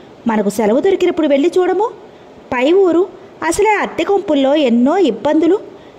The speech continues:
ఇలా వచ్చి నెలలు నెలలు నెత్తి మీద కూర్చుంటే చేసేదెవరు, పెట్టేదెవరు? తెచ్చేవాడిని నేనున్నాను, చేసేది కష్టమైందా నీకు?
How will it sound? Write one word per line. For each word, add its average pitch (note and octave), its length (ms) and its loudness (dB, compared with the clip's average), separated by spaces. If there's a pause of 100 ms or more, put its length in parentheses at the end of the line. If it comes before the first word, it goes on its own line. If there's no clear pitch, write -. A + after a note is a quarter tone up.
(100)
ఇలా F#4 220 0
వచ్చి F#4+ 320 0
నెలలు D4 340 0
నెలలు E4+ 280 0
నెత్తి E4+ 280 -2
మీద G#4+ 120 0
కూర్చుంటే C#4 460 0
చేసేదెవరు, B3+ 720 0
పెట్టేదెవరు? C#4+ 760 0 (960)
తెచ్చేవాడిని E4 640 0
నేనున్నాను, A#3+ 540 2 (240)
చేసేది F#4 380 0
కష్టమైందా A#3+ 600 -2
నీకు? A#3 320 -2